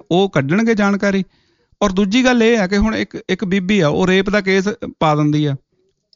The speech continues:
ਉਹਦੀ ਆਇਡੈਂਟੀਟੀ ਹਿਡਨ ਹੈ, ਦੱਸ ਨਹੀਂ ਸਕਦੇ, ਪਰ ਜਿਹਦੇ 'ਤੇ ਇਲਜ਼ਾਮ ਲੱਗਾ ਆ, ਉਹ ਉਹਦੀ ਬਾਹਰ ਹੈ। ਜੇ ਕੱਲ੍ਹ ਨੂੰ ਉਹ ਬਰੀ, ਬਰੀ ਹੋ ਜਾਂਦਾ, ਮਤਲਬ ਬੀਬੀ ਦੀ ਫੇਰ ਹਿਡਨ ਦੀ ਹਿਡਨ ਰਹਿ ਜਾਂਦੀ ਆ,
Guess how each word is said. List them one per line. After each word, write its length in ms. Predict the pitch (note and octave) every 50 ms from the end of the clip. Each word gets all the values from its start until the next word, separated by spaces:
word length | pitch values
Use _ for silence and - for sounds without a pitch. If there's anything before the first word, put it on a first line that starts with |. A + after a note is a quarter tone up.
| _ _ _ -
ਉਹਦੀ 440 | G3 G3+ A3+ A#3+ C#4+ D4 D4 C#4+ C#4+
ਆਇਡੈਂਟੀਟੀ 840 | C4 A3+ G3+ A3 A3 G#3+ G3+ A#3 G#3+ - A#3 A#3 A3+ A3 G#3+ G#3+ - - _ _ _ _ _ _ _ _ _ _ _ _ _ _ _ _ _ - D#3
ਹਿਡਨ 360 | C#3 D3+ C#3+ C#3 D#3 D3+ D3+
ਹੈ, 160 | C#3+ C#3 B2+ - _ _ _ -
ਦੱਸ 240 | B2+ C#3 C#3 - -
ਨਹੀਂ 140 | D#3 D3+ D3
ਸਕਦੇ, 340 | C#3+ C#3+ C3+ C#3 C3+ C#3 C#3 - _ _ _ _ _
ਪਰ 120 | - G#3 G#3+
ਜਿਹਦੇ 280 | F3 D#3+ F#3 F#3+ G#3+
'ਤੇ 140 | C4+ A#3+ C#4+
ਇਲਜ਼ਾਮ 400 | C4+ B3 G3+ G3 F3 E3+ F#3 G3+
ਲੱਗਾ 440 | A3 A3+ A#3 G#3+ A#3 A#3+ A#3+ A#3 A3
ਆ, 60 | G3 - _ _ _ _ _ _ _ _
ਉਹ 160 | G#3 G#3 A#3+ G#3
ਉਹਦੀ 240 | G#3 G3+ G3+ A3+
ਬਾਹਰ 320 | G#3+ D3 C3+ C3+ D#3+ G3 G#3+
ਹੈ। 160 | G3+ E3 - - _ _ _ _ -
ਜੇ 120 | D3 F3
ਕੱਲ੍ਹ 220 | E3+ - F#3 F#3+ G#3+
ਨੂੰ 120 | A3+ A3+
ਉਹ 80 | A3 G#3
ਬਰੀ, 180 | E3+ E3 D#3 - - F3 D3+
ਬਰੀ 300 | C#3+ D3+ D#3 E3+ F#3+ F#3+
ਹੋ 120 | F#3+ G3
ਜਾਂਦਾ, 360 | G3 G3+ G3 G3 F#3 E3 C#3+ - _ _ _ _ _ _ _ -
ਮਤਲਬ 180 | D#3+ F3 F#3+ E3+
ਬੀਬੀ 320 | D#3 F3+ E3+ D#3+ G#3 G#3+
ਦੀ 100 | G#3 F#3
ਫੇਰ 300 | D3 D#3+ D3+ E3 F3+ F#3
ਹਿਡਨ 360 | F3+ F3 F3+ E3 G3+ G#3 G#3
ਦੀ 200 | G3 G#3 G3+ G3+
ਹਿਡਨ 220 | G3+ F#3+ G#3 G3 G3
ਰਹਿ 100 | G3 G3+
ਜਾਂਦੀ 280 | G#3 G#3 G3 G#3 G3
ਆ, 140 | F3+ D3 D3+